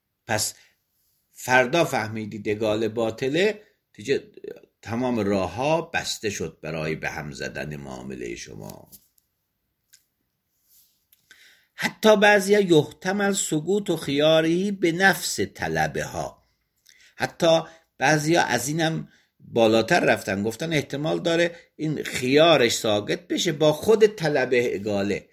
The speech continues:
ما تا به حال می‌گفتیم با اگاله ساقط می‌شه وقتی اگاله شد، به همین خاطر ثمره رو در بطلان اگاله مطرح می‌کردیم. می‌گفتیم که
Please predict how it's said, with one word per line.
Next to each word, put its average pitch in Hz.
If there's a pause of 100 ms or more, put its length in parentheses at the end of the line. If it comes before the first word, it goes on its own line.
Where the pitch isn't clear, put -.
(380)
ما 120
تا 127
به 117
حال 143
می‌گفتیم 151
با 135
اگاله 120
ساقط 214
می‌شه 92
وقتی -
اگاله 92
شد، - (480)
به 104
همین 147
خاطر 151
ثمره 135
رو 180
در 175 (560)
بطلان 139
اگاله 95 (140)
مطرح 90
می‌کردیم. 82
می‌گفتیم 107
که 107